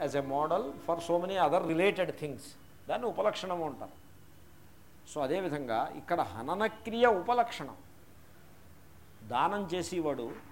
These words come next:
"నేను దానం చేశాను, వాడు నేను దానం చేయబట్టి వాడు భోగిస్తూ అనుభవిస్తున్నాడు" అని అనుకోకూడదు, తప్పది. ఒక ఆయన అన్నారు, "నేను ఓ ఎకరం భూమి దానం చేశానండి ఆ పండితుడికి,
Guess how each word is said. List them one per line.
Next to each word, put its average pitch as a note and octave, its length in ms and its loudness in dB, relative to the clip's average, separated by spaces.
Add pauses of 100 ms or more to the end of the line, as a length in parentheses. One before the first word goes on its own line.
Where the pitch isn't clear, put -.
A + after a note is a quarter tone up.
(460)
"నేను D3+ 340 -2
దానం C#3 460 0
చేశాను, D3 500 -6 (520)
వాడు C#3 180 4
నేను C#3 260 -4
దానం B2+ 320 -2
చేయబట్టి D3+ 640 -4 (380)
వాడు B2 160 0
భోగిస్తూ C3 600 -6
అనుభవిస్తున్నాడు" A#2+ 1300 -10 (420)
అని B2+ 160 -10
అనుకోకూడదు, A#2+ 760 -6 (220)
తప్పది. A#2 460 -8 (1500)
ఒక A#2 140 -6
ఆయన C#3+ 500 2 (540)
అన్నారు, C#3+ 280 -2
"నేను E3+ 260 -4
ఓ F#3+ 300 -2
ఎకరం E3+ 280 -4
భూమి E3+ 180 -4
దానం F3 280 0
చేశానండి F3+ 400 -2
ఆ F3 40 6
పండితుడికి, E3 760 -6